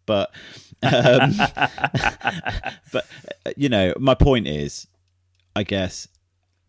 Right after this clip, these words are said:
no matter what your budget, the great thing about the guitar world is there's something for you. And just 'cause it's expensive,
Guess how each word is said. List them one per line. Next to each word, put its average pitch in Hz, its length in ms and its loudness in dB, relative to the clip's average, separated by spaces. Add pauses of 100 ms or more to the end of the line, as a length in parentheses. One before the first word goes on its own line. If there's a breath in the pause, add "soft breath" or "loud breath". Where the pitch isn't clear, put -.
(200)
no 127 160 -4
matter 127 180 -2
what 131 200 0
your 113 80 2
budget, 95 440 -2
the 92 80 -6
great 113 420 -4
thing 117 240 -4
about 78 300 -6
the 76 60 -14
guitar - 320 -10
world 73 240 -6
is 78 320 -14
there's 117 140 -12
something 139 320 -8
for - 120 -10
you. 92 400 -4
And 101 120 -10
just - 180 -10
'cause 131 140 -6
it's - 220 -8
expensive, 95 680 -8